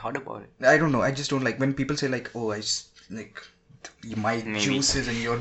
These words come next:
Speaker 1: "I love
Speaker 2: juices."
Speaker 1: your caffeine."
Speaker 2: <laughs> "I love your hot coffee."
Speaker 1: Ah.
Speaker 2: I love your मक्खन।
Speaker 1: मक्खन खाना?
Speaker 2: बटर, <laughs> बटर।
Speaker 1: रोटी में डाल के खाने ना, सुबह <laughs> शाम।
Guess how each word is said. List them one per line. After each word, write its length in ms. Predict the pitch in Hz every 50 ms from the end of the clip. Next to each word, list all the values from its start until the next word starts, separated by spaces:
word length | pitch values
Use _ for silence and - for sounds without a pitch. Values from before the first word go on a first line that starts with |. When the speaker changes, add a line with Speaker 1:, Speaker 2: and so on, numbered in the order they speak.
| - 113
Speaker 1:
"I 20 | 113 110 107
love 180 | 120 135 131 127
Speaker 2:
juices." 80 | 123 123
Speaker 1:
your 100 | 120 120 - -
caffeine." 400 | - - - - 110 104 92 82 - - - - - - - - - - - 440 - - - -
Speaker 2:
<laughs> 840 | - - - - - - - - - - - - - - - - - 104
"I 20 | 104 104 104
love 100 | 104 104 101
your 60 | 95 95 104
hot 160 | 104 101 - - -
coffee." 280 | 98 95 - 104 98 92 - - - - 120
Speaker 1:
Ah. 40 | 117 - - - - - - - - - - - - - - - -
Speaker 2:
I 100 | 104 101
love 220 | 101 107 113 107
your 120 | 107 104 101
मक्खन। 380 | 101 98 98 - - - 98 92 - - - - _ _ _ -
Speaker 1:
मक्खन 500 | 104 104 123 - - - - - 151 151
खाना? 320 | 135 - 127 127 147 180 214 214
Speaker 2:
बटर, 260 | - - - - 226
<laughs> 680 | 180 - 415 453 453 - 466 508 494 523 - - - -
बटर। 1400 | - - - - - - 190 - - - 233 - - - - - - - - - - - - - - - - 127 123
Speaker 1:
रोटी 280 | 139 147 147 - 147 139
में 120 | 139 135 127
डाल 180 | 123 123 117 113
के 100 | - -
खाने 360 | - - 104 101 101 101 98
ना, 80 | 107 110
सुबह 600 | - - - - - - - 269 262 247 277 277
<laughs> 80 | - -
शाम। 340 | - - 311 - - -